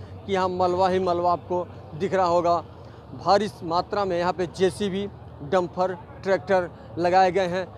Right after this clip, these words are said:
जिस हिसाब से कहा गया था कि पूरा मलबा जो है ध्वस्त हो जाएगा, एकदम ज़मीन दोष जाएगा, वो स्थिति नहीं हुई है। अब देख सकते हैं कि मलबा जो है सिर्फ नीचे बैठ गया है, लेकिन शेष स्थिति यथास्थित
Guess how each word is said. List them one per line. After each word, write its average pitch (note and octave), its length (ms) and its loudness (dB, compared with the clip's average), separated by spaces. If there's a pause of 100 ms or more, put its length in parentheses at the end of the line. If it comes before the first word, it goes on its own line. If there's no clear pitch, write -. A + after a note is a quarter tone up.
(420)
जिस A3 140 -6
हिसाब A#3 220 2
से A#3 120 -4
कहा A3 260 0
गया G#3+ 180 2
था G#3+ 140 0
कि F#3+ 100 -6
पूरा G3+ 220 2
मलबा G3 340 2
जो G3 120 2
है F#3+ 240 2 (260)
ध्वस्त F#3 340 -4
हो G#3 80 2
जाएगा, F#3+ 360 4
एकदम F#3+ 340 0
ज़मीन G3 360 0
दोष G3 240 4
जाएगा, E3 360 4 (340)
वो A#3 220 6
स्थिति G#3 380 -4
नहीं F#3+ 280 0
हुई G3 220 0
है। F#3+ 220 0 (280)
अब F3+ 80 -2
देख G#3+ 200 4
सकते G#3 260 0
हैं G#3+ 300 0
कि A3+ 80 -2
मलबा A3 380 4
जो G#3+ 140 4
है A3+ 140 0 (340)
सिर्फ C4+ 280 -2
नीचे F#3+ 320 0
बैठ F#3 360 2
गया F#3 200 4
है, E3 220 0 (680)
लेकिन F#3+ 360 0
शेष A3 300 4 (460)
स्थिति G3+ 320 -4
यथास्थित G3+ 600 -2